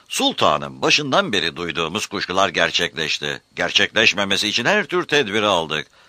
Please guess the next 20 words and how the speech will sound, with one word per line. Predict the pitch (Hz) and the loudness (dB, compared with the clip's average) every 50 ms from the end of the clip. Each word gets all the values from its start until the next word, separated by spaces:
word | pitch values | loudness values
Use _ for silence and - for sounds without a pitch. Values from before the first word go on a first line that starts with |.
| _ - | _ -4
Ama | - 170 170 170 | -2 0 2 2
gördük | 165 175 208 196 180 147 160 107 | 2 4 4 4 2 2 0 0
ki | - 160 | 0 0
tedbir | - - 147 123 82 80 101 98 | 2 4 4 2 2 0 -2 -2
yetersizdir. | 92 98 101 - 107 98 90 80 - 147 135 87 73 73 73 65 - _ _ _ _ - - - _ - | 0 -2 0 0 0 -2 -2 -2 -4 -6 -6 -6 -6 -6 -6 -6 -10 _ _ _ _ -20 -20 -14 _ -4
Daha | 71 69 80 82 | -4 -2 -2 -2
zor | 73 92 120 151 160 | -2 -2 -2 0 2
davranmak | 170 170 175 175 175 165 151 139 127 110 - | 4 4 4 6 4 4 4 4 2 0 0
gerek. | - 95 85 76 73 67 - _ _ _ _ - - - - _ | 0 0 0 2 0 -2 -4 _ _ _ _ -20 -20 -20 -20 _
Buyruğunuz | - 170 214 233 226 214 220 220 214 208 196 214 220 170 | 0 0 2 2 2 2 2 4 4 4 4 2 0 0
üzere | 165 170 156 151 156 147 135 113 | 0 -2 0 2 2 4 4 4
geçtiğimiz | 95 135 147 - - 127 127 110 95 107 113 87 | 4 2 2 0 0 0 -2 -2 -2 -4 -4 -4
yıllarda | 95 104 101 98 95 90 87 104 95 | -4 -4 -2 0 0 0 2 0 0
varıp | 85 87 87 98 92 - | 2 2 0 0 0 0
kendinize | - 123 123 120 127 127 117 87 127 131 127 | 0 0 0 0 -2 -4 -2 0 0 2 4
bağladığınız | 101 90 87 87 90 87 85 85 78 73 82 98 90 95 | 4 4 4 4 2 0 0 -2 -4 -2 -4 -4 -4 -4
İzmir | 104 190 151 120 113 104 85 | -4 -4 -4 -4 -6 -4 0
eyaletinin | 80 87 85 80 78 82 80 78 80 80 - 90 107 | 2 2 4 4 4 2 2 0 -2 -6 -6 -6 -6
sancak | 107 - - 104 107 82 71 123 135 - - | -4 -4 -2 -4 -4 0 2 0 0 0 0
beyliğine | 87 90 87 78 78 82 80 71 80 87 92 | -4 -4 -4 -4 -4 -6 -4 -2 0 0 0